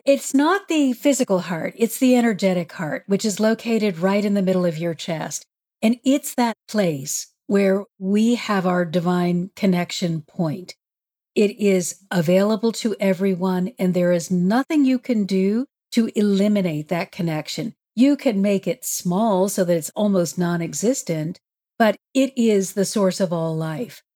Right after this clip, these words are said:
So we are going right to the source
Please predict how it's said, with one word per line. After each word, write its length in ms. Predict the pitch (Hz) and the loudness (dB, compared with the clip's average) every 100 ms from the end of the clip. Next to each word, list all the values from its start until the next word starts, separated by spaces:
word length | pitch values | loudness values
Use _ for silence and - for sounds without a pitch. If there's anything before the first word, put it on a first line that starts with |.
| - | -6
So 180 | - 226 | 0 2
we 220 | 226 247 | 4 2
are 200 | 226 214 | 2 0
going 600 | 196 240 240 214 175 156 | 2 2 2 0 -2 -2
right 320 | 175 196 247 - | -2 -2 -4 -6
to 260 | - 233 220 | -2 0 0
the 200 | 175 160 | -2 -2
source 800 | - - 165 175 262 330 - | -4 -2 -2 -2 -4 -6 -14